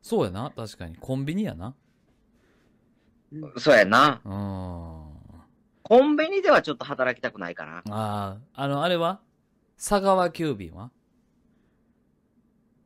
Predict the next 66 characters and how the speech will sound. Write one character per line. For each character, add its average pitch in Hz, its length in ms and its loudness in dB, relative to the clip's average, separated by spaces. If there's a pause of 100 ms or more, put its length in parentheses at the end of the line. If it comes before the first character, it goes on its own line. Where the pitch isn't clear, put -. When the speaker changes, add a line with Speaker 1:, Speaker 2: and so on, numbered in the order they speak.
(240)
Speaker 3:
え、 190 260 0
な 131 160 0
ん - 20 -2
で 170 60 -8
そ 190 80 -14
ん 196 40 -8
な 196 100 2
パ 196 160 2
ワ 185 160 2
ー - 20 -16
系 165 160 -10
紹 160 220 -10
介 135 160 -8
す - 80 -16
る 85 80 -14
の？ 196 60 4 (200)
Speaker 1:
<laughs> - 320 -10
え、 185 80 -6
パ 202 220 -2
ワ 370 180 6
ー 240 80 -2
系 294 220 -4
か？ 269 360 -6 (1600)
Speaker 3:
え、 214 100 -16 (140)
佐 277 220 -4
川 302 260 -2
急 226 200 -10
便、 - 100 -12
あ、 - 160 0 (280)
配 302 280 -4
達 - 360 -10
か。 92 280 -12 (500)
Speaker 1:
う 135 220 2
ん、 101 40 -4
そ 120 120 -6
う - 20 -4
そ 101 140 -10
う - 20 -10
そ 87 300 -14
う。 - 20 -20 (760)
Speaker 3:
あ、 233 120 -12
そ - 160 -10
れ 269 100 -6
は 277 160 2
あ 277 60 0
り 214 80 -4
や 90 120 -6
な。 98 280 -12 (180)
Speaker 1:
う 110 60 -14
ん。 90 300 -14 (140)
も 185 140 -4
し - 120 -14
く - 100 -6
は 107 120 0
ラ 165 220 4
ー - 20 -2
メ 156 180 -2
ン 147 40 -4
屋 135 180 -2
の 127 140 -6
店 127 220 -4
員 113 100 -6
さ 110 140 -10
ん 101 60 -10
と - 80 -16
か。 - 140 -20